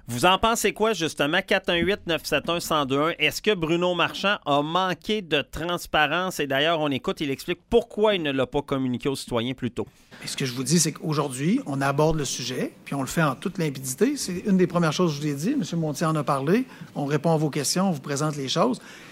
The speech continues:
Speaker 2: Il n'y a rien qui est fait différemment des précédentes années. On vous annonce que c'est la fin des dettes des anciennes villes,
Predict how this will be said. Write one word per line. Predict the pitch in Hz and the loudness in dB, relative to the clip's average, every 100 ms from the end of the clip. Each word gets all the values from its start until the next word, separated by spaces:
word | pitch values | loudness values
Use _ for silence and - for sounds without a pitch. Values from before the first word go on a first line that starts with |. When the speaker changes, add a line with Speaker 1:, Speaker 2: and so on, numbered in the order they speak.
| - | -8
Speaker 2:
Il | 165 | 2
n'y | |
a | 160 | 2
rien | 143 160 233 | 4 6 6
qui | 247 196 | 6 2
est | |
fait | 147 196 | 0 0
différemment | 175 - 180 156 165 185 | 0 0 2 2 2 0
des | 156 | 0
précédentes | - 139 156 160 147 | -2 -2 0 0 0
années. | 139 139 139 - - - - - - | 0 -2 -6 -16 -20 -20 -20 -16 -8
On | 135 | -4
vous | 131 139 | -2 4
annonce | 165 165 175 220 | 6 6 6 4
que | - | 0
c'est | 139 165 | -2 0
la | 151 | 0
fin | 135 175 180 | -2 -4 -2
des | 143 | -4
dettes | 131 165 165 | -2 0 0
des | 175 139 | -4 -4
anciennes | 135 156 135 | -4 -4 -6
villes, | 123 135 269 | -6 -6 -6